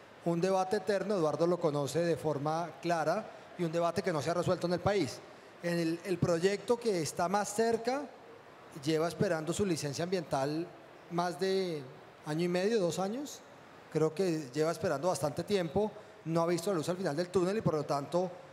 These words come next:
pues estamos hoy en día en manos del, del, del anla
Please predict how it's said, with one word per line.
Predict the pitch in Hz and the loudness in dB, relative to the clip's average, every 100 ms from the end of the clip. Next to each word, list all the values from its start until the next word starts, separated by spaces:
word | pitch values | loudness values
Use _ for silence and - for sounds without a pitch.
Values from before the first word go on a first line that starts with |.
| - | -12
pues | - 156 | -2 -2
estamos | 143 151 147 160 | 0 -2 -2 -2
hoy | 185 | -2
en | 180 | -2
día | 175 175 | 0 0
en | 175 | 0
manos | 170 160 160 - - - - - - 151 | -2 0 -2 -4 -10 -18 -20 -20 -12 -2
del, | 165 147 - | 0 0 -4
del, | 156 131 120 | -4 -4 -4
del | 143 139 | -2 0
anla | 160 160 160 165 | 0 2 2 0